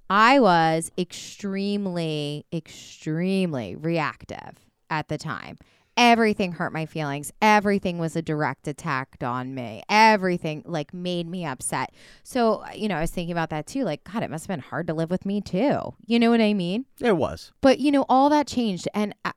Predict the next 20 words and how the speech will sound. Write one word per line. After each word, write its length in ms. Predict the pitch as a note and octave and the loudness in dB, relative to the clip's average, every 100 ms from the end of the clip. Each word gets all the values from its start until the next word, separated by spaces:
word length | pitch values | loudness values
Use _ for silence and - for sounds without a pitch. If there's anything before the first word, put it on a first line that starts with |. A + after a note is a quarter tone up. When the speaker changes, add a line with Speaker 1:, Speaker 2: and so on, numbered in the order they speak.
| - | -4
Speaker 1:
I 140 | G#3 | -4
can't 380 | - B3 C4 D#4 | -2 0 0 -2
say 260 | - F#4 | 0 2
it 120 | D4+ A#3 | 2 -2
changed 540 | - G#3+ G#3 G#3 - | -4 -2 -2 -4 -6
even 220 | G#3+ F#3 F#3 | -6 -4 -2
before 340 | F3 - F#3 | -4 0 0
we 100 | F3 | 0
got 180 | E3 D3 | 0 -2
married. 480 | E3 F#3 C4 A#2 C3+ | -2 -2 0 0 -2
Like, 160 | D#3+ | -2
we 120 | F3+ F#3 | -2 -4
probably 320 | F#3+ G#3+ A3+ | 0 0 0
should 180 | - D3 | -2 -4
have 80 | |
worked 240 | D3 D#3 - | -2 -4 -2
that 160 | D3 C#3+ | -4 -2
out 220 | D#3+ A2+ | -2 -2
prior 360 | D#3 G3+ B2+ | -2 -2 -2
to. 340 | A2+ - D2 | -6 -10 -10